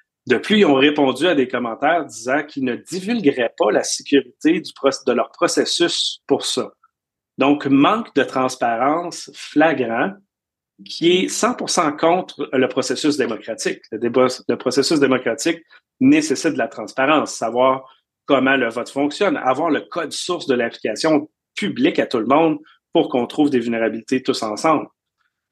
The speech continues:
Euh, je pense que c'est l'Australie qui avait forcé une de ces entreprises-là à divulguer le code source, euh, public.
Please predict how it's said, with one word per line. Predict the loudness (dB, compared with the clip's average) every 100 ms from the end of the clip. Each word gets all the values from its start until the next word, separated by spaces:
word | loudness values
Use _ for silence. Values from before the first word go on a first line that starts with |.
| _ -8
Euh, | 0 2 0 -2
je | 0
pense | 0
que | 2
c'est |
l'Australie | 0 0 -4 -4 -2 -2
qui | -2
avait | -2
forcé | -2 -4 -4 0 4
une | 6 4
de |
ces | 2 -4
entreprises-là | -8 -10 -14 -12 -4 2 2
à | 2
divulguer | -2 -4 -2 -2 -2 2 4
le | 2
code | -4 -8
source, | -6 -4 -4 -4 -8
euh, | -8 -8 -10 -14
public. | -14 0 0 0